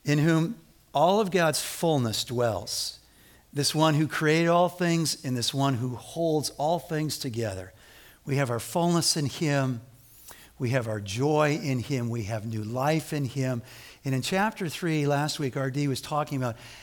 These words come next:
how the beauty of Christ and having a relationship with Christ continues to transform us. And in chapter three, verse eighteen, our everyday relationships.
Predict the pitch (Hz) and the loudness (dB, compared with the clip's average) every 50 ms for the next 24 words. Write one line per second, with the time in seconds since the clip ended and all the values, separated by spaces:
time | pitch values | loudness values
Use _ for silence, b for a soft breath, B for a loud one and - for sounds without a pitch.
0 | B B B 156 156 151 151 135 135 120 113 139 156 180 208 208 190 170 - - | B B B 2 2 4 4 2 0 0 0 2 2 4 4 4 2 2 0 0
1 | - 202 196 180 139 120 123 117 - - 123 110 147 147 139 139 123 120 113 120 | 2 2 4 4 4 2 2 0 0 -2 0 0 0 2 2 2 0 0 0 0
2 | 127 135 143 170 175 - - 143 - - 123 131 117 - - 123 123 123 123 - | 0 2 2 2 2 0 -2 -4 -6 -8 -8 -8 -8 -6 -4 -2 -2 -2 -2 -4
3 | - B B B B B B B B - 151 135 - - - 202 208 226 214 - | -6 B B B B B B B B -2 -2 -2 0 0 2 4 4 4 4 2
4 | - - 180 - - - - 175 165 160 151 143 - - - - - - 165 160 | 0 -2 -4 -4 -4 -6 -2 0 0 2 2 0 0 -2 -2 -4 -4 -2 0 2
5 | 160 151 135 135 - - - - 170 208 254 262 - - - - - - - B | 4 4 2 2 0 -2 -2 0 0 2 2 0 0 0 0 0 -2 -4 -6 B
6 | B B B B B B B B B - 147 151 151 151 147 139 - - 175 160 | B B B B B B B B B -2 0 2 2 2 2 0 0 0 0 0
7 | 156 - - 165 139 - - 165 151 135 151 143 127 - - - 151 147 147 - | 0 0 -2 -4 -4 -2 -2 -2 0 0 0 -2 -2 -2 -4 -2 -2 -2 -2 -2
8 | - - 160 151 147 - - - 143 143 143 - - 165 170 165 175 190 170 147 | -2 0 0 0 0 -2 -4 -2 -2 -2 -2 -2 -2 -2 -2 -2 -2 -2 0 0
9 | 170 156 151 143 135 127 127 123 123 120 - - - 95 - - - 95 - - | 0 0 0 0 0 0 0 0 0 -2 -2 -4 -6 -6 -8 -8 -8 -10 -8 -6
10 | - - - - - | -6 -6 -6 -6 -8